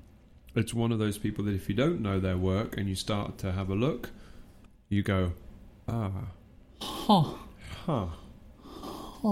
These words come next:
Speaker 1: And that man's name is Stuart Lee.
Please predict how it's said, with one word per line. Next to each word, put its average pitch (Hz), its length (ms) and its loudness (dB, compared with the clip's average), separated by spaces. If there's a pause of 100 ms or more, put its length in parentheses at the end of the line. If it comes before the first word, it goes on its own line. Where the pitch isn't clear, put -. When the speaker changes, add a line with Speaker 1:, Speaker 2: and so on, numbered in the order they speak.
Speaker 1:
And 107 240 6
that 135 220 4 (500)
man's 104 500 2
name 98 460 2
is 95 380 0
Stuart - 460 0
Lee. 101 440 0